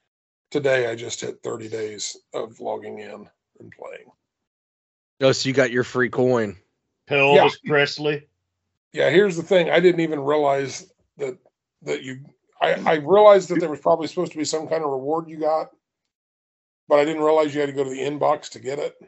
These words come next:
Speaker 1: So I collected my five, fifteen, and thirty day rewards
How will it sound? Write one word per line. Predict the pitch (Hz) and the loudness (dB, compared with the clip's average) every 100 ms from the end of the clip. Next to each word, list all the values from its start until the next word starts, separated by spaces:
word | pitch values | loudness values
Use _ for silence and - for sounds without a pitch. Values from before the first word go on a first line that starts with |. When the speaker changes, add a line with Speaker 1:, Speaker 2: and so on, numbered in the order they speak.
| _ _ _ _ _ | _ _ _ _ _
Speaker 1:
So | - 165 | -2 4
I | 151 143 | 6 6
collected | 127 160 160 156 135 | 2 0 0 -2 -8
my | 127 120 | -6 -4
five, | 147 147 143 135 | 2 2 2 -2
fifteen, | 156 147 - 143 | -6 -8 -8 -8
and | 127 131 123 | -6 -8 -10
thirty | 120 117 | -12 -10
day | 110 110 | -8 -8
rewards | 110 107 107 107 101 107 - | -8 -12 -12 -12 -14 -18 -20